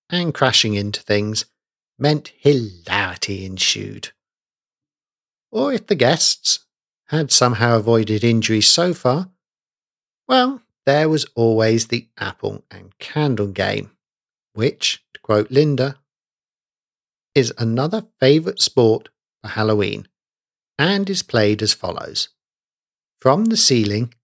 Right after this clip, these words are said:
is suspended a stout cord, the lower end of which is securely tied to the centre of a stick about a foot and a half long. On one end of the stick is fastened an apple,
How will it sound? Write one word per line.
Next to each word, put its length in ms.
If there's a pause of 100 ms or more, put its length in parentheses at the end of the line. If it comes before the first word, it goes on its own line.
(400)
is 160
suspended 680
a 60
stout 680 (140)
cord, 500 (1200)
the 80
lower 340
end 240
of 160
which 440 (360)
is 160
securely 760
tied 640 (460)
to 120
the 80
centre 440
of 100
a 60
stick 580 (360)
about 300
a 60
foot 260
and 120
a 40
half 320
long. 340 (1500)
On 220
one 220
end 220
of 140
the 80
stick 480 (440)
is 120
fastened 540
an 120
apple, 460